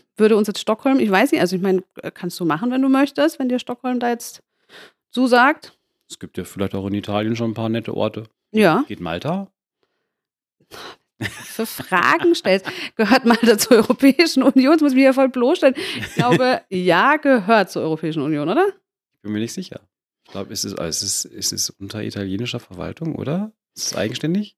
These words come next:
Speaker 1: Tut ja jetzt auch nicht so viel zur Sache. Wenn jemand, äh, von unseren Kollegen oder Kolleginnen die
Speaker 2: Schneiden wir's
Speaker 1: Anfrage
Speaker 2: raus.
Speaker 1: mit Malta hätte, würden wir prüfen, wohin es gehört.
Speaker 2: Okay. <laughs> Sehr gut. Cool.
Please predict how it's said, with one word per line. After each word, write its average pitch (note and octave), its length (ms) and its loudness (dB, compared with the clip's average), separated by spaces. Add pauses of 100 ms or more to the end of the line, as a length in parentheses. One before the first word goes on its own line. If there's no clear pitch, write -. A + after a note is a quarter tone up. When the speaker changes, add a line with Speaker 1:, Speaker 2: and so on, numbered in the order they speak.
(460)
Speaker 1:
Tut - 180 -6
ja F3+ 80 4
jetzt D#3+ 120 0
auch C#3+ 80 -2
nicht C3+ 140 -2
so C3+ 60 -12
viel B2+ 160 -10
zur B2+ 120 -12
Sache. - 340 -8
Wenn A#3+ 160 6
jemand, C4+ 500 2
äh, A#3+ 160 4
von G3 220 4
unseren F#3+ 260 4
Kollegen G3+ 480 4
oder G3+ 160 4
Kolleginnen A#3+ 560 2
die G#3+ 120 -4
Speaker 2:
Schneiden G3 180 -2
wir's G3+ 100 -10
Speaker 1:
Anfrage G3 280 -2
Speaker 2:
raus. E4 420 0
Speaker 1:
mit G#3+ 240 2
Malta G#3+ 520 2
hätte, G#3+ 320 0
würden F#3+ 200 4
wir F3+ 80 6
prüfen, F3+ 540 2 (340)
wohin G3+ 260 4
es D#3+ 120 -4
gehört. E3 360 0
Speaker 2:
Okay. A3 400 0 (720)
<laughs> - 760 -16
Sehr - 260 -2
gut. D#3+ 380 -14 (1120)
Cool. A2 240 0